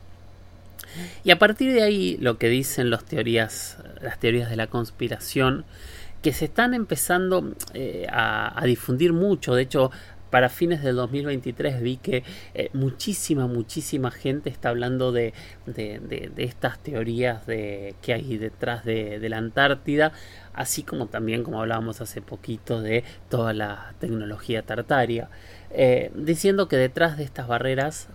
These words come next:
podría haber una civilización humana protegida, oculta, o una civilización no humana, también se dice, e incluso también muchos hablan de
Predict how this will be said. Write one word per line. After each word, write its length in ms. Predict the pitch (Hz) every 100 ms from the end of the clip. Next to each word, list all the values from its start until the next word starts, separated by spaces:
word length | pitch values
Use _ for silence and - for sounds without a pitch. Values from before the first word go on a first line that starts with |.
| -
podría 460 | 135 127 143 139
haber 380 | 123 131 147 175 - - - -
una 260 | 151 151
civilización 1120 | 131 131 117 117 131 127 - 127 - 156 156
humana 560 | 151 143 151 139 143 165 - - - -
protegida, 960 | - 117 - 113 - 180 139 117 104 107
oculta, 840 | 113 110 - 151 131 113 127 131 - -
o 100 | -
una 160 | 160 175
civilización 720 | - 120 117 120 - 139 131
no 100 | 143
humana, 600 | 139 127 139 120 120 110 -
también 640 | 110 110 117 120 113 113 110
se 200 | - 120
dice, 480 | 135 123 - 131 - - - - -
e 80 | 196
incluso 480 | 190 165 185 175 156
también 300 | 131 127 127
muchos 440 | 135 143 135 123
hablan 480 | 127 127 127 123 127
de 240 | 120 135